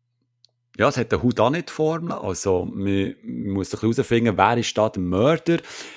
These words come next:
gibt's einen Verräter unter denen oder, ähm, läuft da irgendwie etwas ganz komisch in diesem Bergdorf, gibt's da irgendwie so eine komische Verschwörung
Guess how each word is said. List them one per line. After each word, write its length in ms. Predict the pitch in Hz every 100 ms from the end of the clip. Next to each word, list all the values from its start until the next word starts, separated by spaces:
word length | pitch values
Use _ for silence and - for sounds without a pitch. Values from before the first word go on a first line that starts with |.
| -
gibt's 260 | 123 123 -
einen 60 |
Verräter 580 | - 95 95 127 139 -
unter 200 | 135 139
denen 300 | 131 120 127
oder, 380 | 151 120 - 107
ähm, 180 | 101 98
läuft 420 | 95 113 139 -
da 80 | 127
irgendwie 440 | 117 123 127 120
etwas 600 | 110 107 - 117 - - -
ganz 340 | 113 123 -
komisch 420 | - 123 147 135
in 80 | 135
diesem 200 | 135 135
Bergdorf, 840 | 120 120 131 - 127 120 127 117 -
gibt's 220 | 104 -
da 80 | 107
irgendwie 160 | 110
so 80 | -
eine 100 | 107 101
komische 560 | - 101 101 - 98
Verschwörung 720 | - - - 127 143 143 147